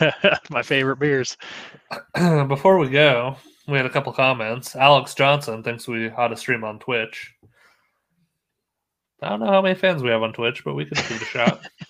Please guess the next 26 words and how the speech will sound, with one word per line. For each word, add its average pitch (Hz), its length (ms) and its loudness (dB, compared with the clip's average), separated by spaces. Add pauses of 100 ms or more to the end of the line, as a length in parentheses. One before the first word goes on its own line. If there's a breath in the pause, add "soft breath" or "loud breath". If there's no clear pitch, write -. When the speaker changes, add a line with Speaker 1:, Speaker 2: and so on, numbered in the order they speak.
(100)
Speaker 1:
<laughs> - 340 -8
Would, 170 200 4 (500 loud breath)
would 131 160 -2
he 135 160 0
rather 127 320 2
watch 131 240 2
us - 140 -6
on 156 120 0
Twitch? 214 300 2 (580 loud breath)
Speaker 2:
I 117 140 2
guess. 131 340 2
He's 120 160 -4
watching 139 280 2
on 131 100 -4
Facebook 127 420 -2
right 107 160 -4
now. 110 360 -4 (500 soft breath)
He 143 100 4
also 165 300 4
said, 120 480 4 (100)
"I 127 140 0
know 165 160 4
this 202 160 0
is 147 120 -2
off 151 220 6
topic, 127 440 2